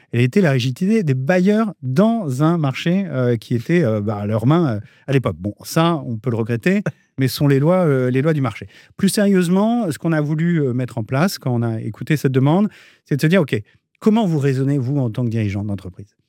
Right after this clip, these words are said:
Et ce qui est ressorti, c'est, en fait, nous, on loupe les dates de sortie parce que trois six neuf, ça veut dire premier juillet deux mille vingt-quatre, je rajoute trois, et cetera. Premier juillet deux mille vingt-sept, j'ai oublié, j'ai personne pour l'écrire, et cetera. Donc, ça n'a aucune réalité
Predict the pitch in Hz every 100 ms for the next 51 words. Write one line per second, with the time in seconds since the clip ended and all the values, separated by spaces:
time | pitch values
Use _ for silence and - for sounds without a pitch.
0 | _ _ - 143 262 196 175 - 233 262
1 | - 156 139 - _ _ _ _ 160 196
2 | 233 175 214 135 120 170 247 - - _
3 | _ _ - 135 156 160 127 180 180 139
4 | 120 - - 196 240 214 - 135 - 185
5 | 143 _ _ - - 226 - 151 - 165
6 | 240 - 135 135 143 135 120 - 147 143
7 | 135 143 143 139 127 127 120 165 131 123
8 | 113 123 - 156 143 107 120 123 143 180
9 | - - - 151 160 151 156 147 135 120
10 | 117 117 175 127 113 113 117 180 196 120
11 | 113 117 - 151 127 120 101 - 170 165
12 | 117 123 120 113 - - _ - 165 -
13 | 196 202 190 - 214 147 165 185 175 151
14 | 127 156